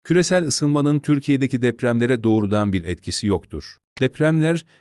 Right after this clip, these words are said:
yer kabuğundaki hareketler nedeniyle oluşan doğal afetlerdir ve genellikle tektonik levha hareketleri ile ilişkilidir. Ancak, küresel ısınma iklim değişikliğine neden olduğu için, bu iklim değişikliği Türkiye'deki doğal afetlerin yoğunluğu ve sıklığı üzerinde dolaylı bir etkiye sahip olabilir.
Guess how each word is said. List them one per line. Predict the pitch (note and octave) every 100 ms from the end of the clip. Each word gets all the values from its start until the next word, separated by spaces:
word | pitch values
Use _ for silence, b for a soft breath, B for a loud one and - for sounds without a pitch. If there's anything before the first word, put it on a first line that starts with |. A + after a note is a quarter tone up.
| b
yer | A#2+ E3+
kabuğundaki | E3 C#3+ C3+ C3 B2 C#3+
hareketler | B2 B2 A#2+ A2+ A#2+ B2
nedeniyle | A2 G2 G2+ G2
oluşan | G2+ G2 F#2 A2 G2+
doğal | G2+ D3 D#3
afetlerdir | A#2 A#2 A2+ A#2+ A#2+ A#2 C3 A#2+
ve | A#2
genellikle | G#2 G#2+ A2+ C3+ C#3 C3
tektonik | B2 - B2+ C#3 -
levha | B2+ C3+
hareketleri | C#3+ A2 G2 G#2+ - A2
ile | C#3 B2
ilişkilidir. | G#2+ G2 - F2 D2+ - - _ _ _
Ancak, | - G#2+ G#2 A2+ - - _ _ _
küresel | D#3 F3 F3+ F3
ısınma | C3+ B2+ B2 A#2+
iklim | - - D#3 E3+
değişikliğine | C3+ B2 B2+ - A#2 A#2+ G#2+
neden | F#2 A2
olduğu | A#2 G2+ F#2 E2+
için, | D#2 F2 G2+ - b b b
bu | D3+
iklim | D3+ A#2 - E3
değişikliği | C3 B2 C#3 - C3+ C#3
Türkiye'deki | C#3+ C3 B2+ A2+ A2 B2
doğal | G#2+ A2+ C#3
afetlerin | B2 - G#2 G#2 G#2 C#3+
yoğunluğu | B2 A2+ A#2+ B2+ C#3 D3+
ve | C#3
sıklığı | - C3 - C3
üzerinde | C#3+ B2+ B2+ B2 B2+
dolaylı | A2 G#2 G#2+ A#2
bir | A#2
etkiye | A2 G#2 - G#2+
sahip | G#2 G#2 G2+ G2+
olabilir. | F#2+ E2+ D#2+ D#2 -